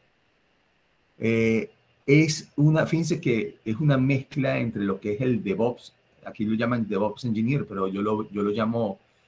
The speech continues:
eh, DataOps. Eh, y mezcla todo esto para trabajar el, la producción de modelos de inteligencia artificial, de modelos de machine learning a nivel de operaciones.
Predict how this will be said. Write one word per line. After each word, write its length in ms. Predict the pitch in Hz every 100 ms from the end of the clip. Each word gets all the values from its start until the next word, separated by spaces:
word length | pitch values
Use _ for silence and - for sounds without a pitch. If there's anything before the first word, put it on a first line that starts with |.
| _ _
eh, 300 | 92 87 - - _ _ _ _
DataOps. 680 | - 101 95 90 107 104 - _ _ _ _ _ _ _ _ _ _ _ _ _ _ -
Eh, 420 | 107 107 107 101 - _ _ _ _ _
y 200 | - 147 147
mezcla 800 | - 156 180 147 - 131 147 - _
todo 320 | - 139 170
esto 420 | 139 120 - 151 147
para 560 | 127 113 123 147 - _
trabajar 680 | - 117 110 110 113 117 - _ _ _ -
el, 420 | 113 113 107 107
la 200 | 104 101
producción 840 | 117 110 107 - - 147 110 95 - _ _ _
de 260 | - 98 110
modelos 500 | 101 104 120 139 147
de 60 | 143
inteligencia 380 | 117 110 113
artificial, 480 | 117 117 104 139 127
de 80 | 95
modelos 420 | 92 95 107 120
de 60 | 123
machine 340 | 120 - 123
learning 460 | 123 127 127 151 151
a 80 | 107
nivel 280 | 107 98 98
de 60 |
operaciones. 600 | 110 117 - 80 - -